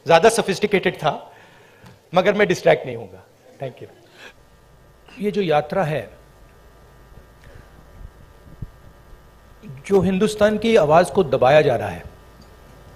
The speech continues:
और जो हिंदुस्तान में डर फैलाया जा रहा है, हिंदुस्तान को जो बांटा जा रहा है,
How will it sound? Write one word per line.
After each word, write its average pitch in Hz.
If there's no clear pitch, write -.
और 185
जो 175
हिंदुस्तान 185
में 202
डर 165
फैलाया 139
जा 110
रहा 95
है, -
हिंदुस्तान 170
को 180
जो 175
बांटा 117
जा 120
रहा 98
है, 82